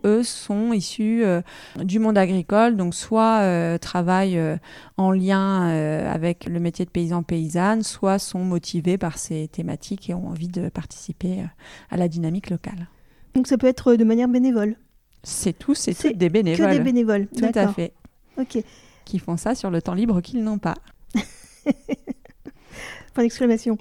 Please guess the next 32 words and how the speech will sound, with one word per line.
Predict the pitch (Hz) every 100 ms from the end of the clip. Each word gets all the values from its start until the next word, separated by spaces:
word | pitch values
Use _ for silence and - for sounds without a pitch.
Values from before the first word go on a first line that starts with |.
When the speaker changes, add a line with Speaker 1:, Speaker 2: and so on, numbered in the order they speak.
| 294
Speaker 1:
Oui. | 254 269 269 277 269 - 339 - 622
<laughs> | - 508 - - - - 294
Et | 233
on | 220
les | 208 196
remercie | 214 208 220 - 202
chaleureusement. | - 208 190 185 180 175 226 - _ _ - - - - _ _ _ _ _ -
Speaker 2:
Il | 233
y |
a | 240
un | 233
président, | 254 214 208 320 - -
du | 233
coup, | - 302 _ -
de | 240
Speaker 1:
Non, | 240
Speaker 2:
ce | 233
bureau ? | 226 220
Speaker 1:
donc | 208
on | 214
fonctionne | - 208 233 226
sous | -
forme | 202 185
de |
collégial. | 175 254 254 214 214 220 220
Speaker 2:
C'est |
ça | 233 240 226
qui | -
me, | 226 233 220
voilà, | 226 220
qui, | 208 -
Speaker 1:
Ouais. | 247 240